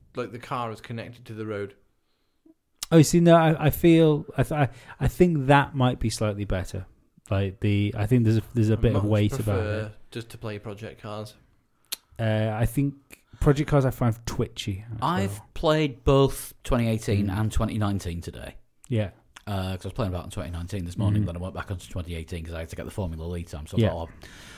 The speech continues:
Speaker 3: couple, couple more laps just for old time's sake." And the
Speaker 2: Mm.
Speaker 3: twenty nineteen cars do feel more connected.
Speaker 1: More grippy.
Speaker 2: Yeah.
Speaker 1: You
Speaker 3: Yeah.
Speaker 1: go where you point them, not just, just,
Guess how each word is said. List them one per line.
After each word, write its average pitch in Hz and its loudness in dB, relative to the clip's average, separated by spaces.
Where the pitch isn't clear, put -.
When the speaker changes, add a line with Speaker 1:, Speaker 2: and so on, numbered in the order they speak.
Speaker 3:
couple, - 2
couple 143 4
more 110 4
laps 98 -6
just 117 -8
for 117 -2
old 104 -2
time's 104 -4
sake." 101 -2
And 113 0
the 117 0
Speaker 2:
Mm. 104 4
Speaker 3:
twenty 147 4
nineteen 123 0
cars 95 -4
do 101 -2
feel 95 -4
more 127 4
connected. 101 0
Speaker 1:
More 131 -8
grippy. 127 -4
Speaker 2:
Yeah. 113 6
Speaker 1:
You 135 0
Speaker 3:
Yeah. 120 0
Speaker 1:
go 117 0
where 117 -2
you 113 -8
point 120 -12
them, 95 -14
not 95 -14
just, 98 -16
just, - -20